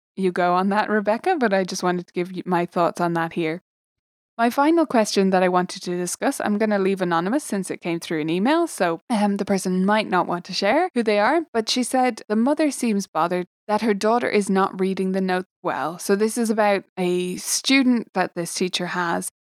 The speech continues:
and the note reading is not progressing that fast, and the mother has approached this teacher about this.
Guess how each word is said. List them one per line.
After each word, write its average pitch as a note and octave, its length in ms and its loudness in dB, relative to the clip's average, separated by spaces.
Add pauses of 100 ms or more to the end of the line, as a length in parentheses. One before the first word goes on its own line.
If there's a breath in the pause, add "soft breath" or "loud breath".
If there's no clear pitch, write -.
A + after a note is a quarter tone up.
(220)
and F3 560 -4 (260)
the C#4+ 80 0
note C#4+ 220 2
reading A3 320 0
is G3+ 160 0
not F#3 180 0
progressing F3+ 540 -8 (240)
that - 180 -4
fast, E3 360 -2
and F3+ 120 -8
the F3+ 80 -2
mother G3+ 360 0
has F#3 180 -4
approached F3+ 460 -4
this - 180 -6
teacher F3 320 -2
about - 280 -2
this. - 300 -6